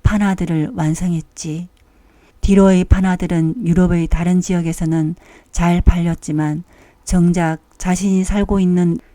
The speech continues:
니른베르크에서는 반응이 신통찮았어. 뒤로는 화가로서 재능을 인정받는데 오랜 시간이 걸렸어. 그래서 좌절을 겪기도 했단다. 마침내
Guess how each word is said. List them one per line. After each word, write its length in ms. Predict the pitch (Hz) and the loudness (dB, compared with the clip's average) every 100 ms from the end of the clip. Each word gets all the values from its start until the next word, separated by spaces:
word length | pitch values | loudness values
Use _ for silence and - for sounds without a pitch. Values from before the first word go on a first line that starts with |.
| _ | _
니른베르크에서는 1300 | 175 185 196 196 185 175 175 - 165 - 151 156 151 - | 0 2 2 2 2 2 0 -2 -2 0 2 2 0 -4
반응이 600 | - 165 170 160 147 151 | -2 2 4 4 2 0
신통찮았어. 1080 | - 196 185 190 185 165 151 - - 143 165 - _ _ _ _ - | -2 -2 0 0 0 -4 -4 -6 -8 -8 -8 -14 _ _ _ _ -14
뒤로는 580 | - 190 190 185 180 175 202 | 0 4 6 6 4 2 -2
화가로서 760 | - 214 214 196 180 - 175 165 | -4 0 2 2 0 0 -2 0
재능을 460 | - 175 180 175 - | 0 2 2 0 0
인정받는데 1000 | 175 175 180 175 160 156 156 151 147 165 _ - - - | 0 0 0 0 0 0 -2 -2 -4 -6 _ -20 -20 -4
오랜 380 | 202 196 180 175 | -2 0 0 0
시간이 560 | - 180 156 151 151 - | -4 -4 -2 -2 -4 -6
걸렸어. 680 | 160 160 156 - 147 156 170 _ _ _ _ _ - _ - | -6 -4 -6 -8 -10 -10 -14 _ _ _ _ _ -20 _ -2
그래서 540 | 175 185 185 175 170 165 _ _ | 2 2 4 2 0 -4 _ _
좌절을 680 | - 170 170 175 165 160 160 | 2 2 2 0 0 -2 -2
겪기도 480 | - 208 - 180 160 | -2 0 -2 0 0
했단다. 760 | 170 - 165 156 156 156 180 196 _ _ _ _ _ _ _ _ _ _ _ - _ | -2 -2 -2 -2 -4 -6 -8 -12 _ _ _ _ _ _ _ _ _ _ _ -20 _
마침내 800 | 190 196 - 175 165 156 156 175 | -6 -6 -4 -2 0 0 -2 -6